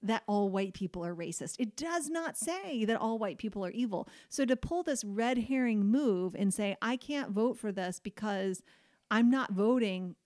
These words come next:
I don't agree that all white people are racist," I mean, whatever.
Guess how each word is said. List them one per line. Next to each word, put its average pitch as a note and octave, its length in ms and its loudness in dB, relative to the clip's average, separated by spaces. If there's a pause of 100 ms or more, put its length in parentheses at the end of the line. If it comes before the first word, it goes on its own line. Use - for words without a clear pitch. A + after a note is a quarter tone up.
I G#3+ 80 2
don't A#3+ 220 4
agree A3 380 2
that G3+ 100 0
all F#3+ 180 2
white F#3+ 160 0
people G3 240 -4
are F#3 140 0
racist," B3+ 460 -4 (440)
I C#4+ 80 -2
mean, D4 320 -6 (960)
whatever. A3+ 520 -6